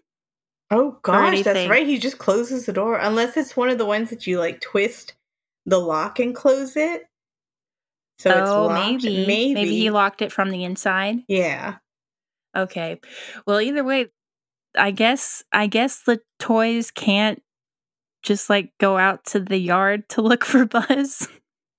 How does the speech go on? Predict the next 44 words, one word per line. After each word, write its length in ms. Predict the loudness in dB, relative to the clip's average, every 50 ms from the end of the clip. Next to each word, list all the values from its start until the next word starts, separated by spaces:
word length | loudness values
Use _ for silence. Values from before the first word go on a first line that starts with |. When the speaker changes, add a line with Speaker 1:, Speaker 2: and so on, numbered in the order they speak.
| _ _ _ -4
Speaker 2:
Yeah. 560 | -2 0 2 2 0 0 -2 -4 -6 -6 -4 -2
I 80 | -2
mean, 220 | 0 0 0 -2 -2
first 240 | 0 0 2 4 4
Speaker 1:
Or, 80 | 4
Speaker 2:
of 40 | 4
Speaker 1:
like 140 | 4 4 4
Speaker 2:
all, 160 | 2 2 0
they'd 240 | 0 0 -2 -2 -4
see 220 | -4 -2 -2 -2
the 100 | -2 -4
door, 300 | -4 -4 -2 -2 -2 -2
like, 180 | -2 -2 -2 -2
the 80 | -2
neighbors 500 | -2 -2 0 -2 -2 -2 -2 -2 -2 -4
would 140 | -6 -10 -8
see 160 | -4 -4 -4
the 100 | -2 -2
door 280 | -2 -2 0 0 0 0
opening 480 | -2 -4 -4 -4 -4 -2 -2 -2 -2 -4
and 120 | -4 -6
seeing 300 | -6 -6 -4 -4 -4 -4
tiny 300 | -4 -6 -4 -4 -4 -4
little 180 | -4 -4 -6 -6
toys 380 | -4 -4 -2 -2 -2 -4 -8
come 200 | -8 -6 -4 -4
out. 120 | -4 -4 -2
I 140 | 0 0 0
would 220 | 0 0 -2 -4
call 200 | -2 -2 -2 -2
the 80 | -2 -4
cops. 640 | -6 -6 -8 -6 -6 -8 -10 -10 -10 -10 -10 -12 _ _ _ -4
Speaker 1:
Well, 200 | -2 0 0 0
they 160 | 0 0 -2
don't 340 | 0 0 0 2 0 0 -2
see 260 | -6 -4 -2 0 0
the 160 | 0 0 -2 -2
toys 540 | -4 -4 -2 0 0 2 0 0 -2 -4
looking 460 | -4 -4 -4 -4 -2 -2 -2 0 0 2
out 320 | 0 0 0 -2 -6 -8
the 80 | -8 -6
window 480 | -4 -2 -2 -2 -2 -2 -2 -2 -2
and, 120 | -2 -4 -4
like, 280 | -4 -4 -6 -8 _